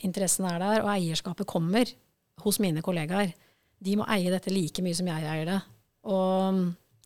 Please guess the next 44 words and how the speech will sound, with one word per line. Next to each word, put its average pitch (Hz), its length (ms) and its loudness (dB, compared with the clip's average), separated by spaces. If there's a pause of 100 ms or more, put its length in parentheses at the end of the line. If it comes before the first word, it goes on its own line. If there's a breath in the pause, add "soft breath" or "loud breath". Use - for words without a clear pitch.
(300 loud breath)
nå, 226 320 2
når 240 80 4
vi 208 240 4
begynner 185 240 0
å 180 80 -2
komme 185 200 0
ut - 120 -6
i 185 80 0
en 180 240 -2
fase 175 240 -2
hvor 170 140 -2
vi - 20 -2
skal, 180 540 -2 (1000)
vi - 80 -8
har - 80 -2
fortsatt 165 240 -4
en 190 140 0
del 160 100 -2
beslutninger 170 460 -4
og - 20 -8
ting 170 140 -2
vi 175 80 0
jobber 175 160 -2
med, 240 100 4
men 208 140 2
skal 170 160 -6
sette - 160 -6
ting 170 100 -2
ut 165 160 -4
i 175 60 0
livet, 175 260 0
så, 240 220 2 (500 loud breath)
så 285 140 0
er 233 100 4
det 202 60 4
jo 202 100 4
liksom 202 160 2
kommunikasjonsdirektøren 190 960 0
har 202 80 -2
sitt 170 240 -6
ansvar, 190 400 -2
finansdirektøren 185 720 -4
sitt, 175 400 -6
eh, 175 480 -4